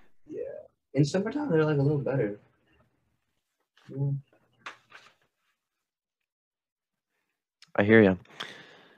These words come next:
Speaker 2: Well, Kenny G, that's, that's what, that's what we got, man.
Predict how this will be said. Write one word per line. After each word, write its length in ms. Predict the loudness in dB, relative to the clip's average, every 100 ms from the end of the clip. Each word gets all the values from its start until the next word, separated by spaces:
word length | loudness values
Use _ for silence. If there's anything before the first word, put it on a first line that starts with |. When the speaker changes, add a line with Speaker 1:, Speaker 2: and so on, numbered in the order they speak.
| _ _ _ _ _ _ _ _ _ -20 -20 -20 _ _
Speaker 2:
Well, 200 | 4 6
Kenny 260 | 10 8 10
G, 180 | 8 8
that's, 520 | 8 6 2 -16 -18 -20 _ _ _ _ _ _ -14
that's 280 | 0 0 6
what, 200 | 6 6
that's 180 | 6 6
what 80 | 8
we 60 |
got, 220 | 10 8 8
man. 300 | 6 4